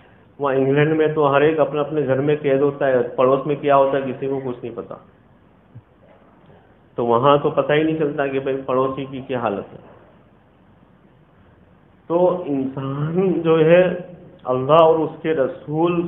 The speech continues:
को, तरीक़ों को छोड़कर वो कामयाब नहीं हो सकता।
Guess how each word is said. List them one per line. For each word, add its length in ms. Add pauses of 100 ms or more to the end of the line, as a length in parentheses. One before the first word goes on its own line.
को, 320 (100)
तरीक़ों 460
को 160
छोड़कर 680
वो 100 (100)
कामयाब 520
नहीं 120
हो 120
सकता। 360